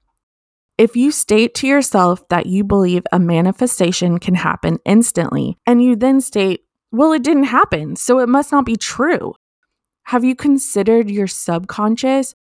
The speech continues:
where most of your beliefs are held, believe that manifestations instantly occurring is not a real possibility?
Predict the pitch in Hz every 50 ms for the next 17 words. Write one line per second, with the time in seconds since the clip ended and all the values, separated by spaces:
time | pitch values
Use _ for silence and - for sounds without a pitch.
0 | _ _ - 190 190 185 180 175 170 175 175 - 202 202 190 208 202 180 - 170
1 | 170 165 165 180 - - - 180 165 - 165 156 151 160 170 185 233 - _ _
2 | _ _ _ _ - - 214 214 190 208 208 208 226 220 233 214 190 175 - 185
3 | 190 175 175 180 185 - - 196 - - - 165 165 170 - - 190 190 196 190
4 | - _ - - 180 175 185 - - 214 190 - - 208 190 180 175 - - -
5 | 165 160 170 175 180 - - 180 170 165 170 175 175 180 165 170 160 151 156 185
6 | - - - - 254 262 269 294 302 320 311 - 320 320 311 - - 302 339 339
7 | 339 349 349 359 359 370 381